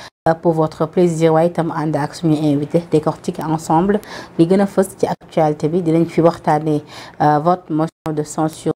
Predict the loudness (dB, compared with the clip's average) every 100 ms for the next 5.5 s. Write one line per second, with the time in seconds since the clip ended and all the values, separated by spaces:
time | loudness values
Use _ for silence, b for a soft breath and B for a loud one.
0 | -4 -6 -2 -2 0 0 0 0 2 2
1 | 2 -6 -4 -2 -2 0 -2 -6 _ -6
2 | -4 0 2 2 2 B B B 2 2
3 | 2 2 2 4 2 2 -4 0 0 0
4 | 0 -2 -2 -6 -6 -6 -4 2 2 2
5 | 0 0 0 -4 -2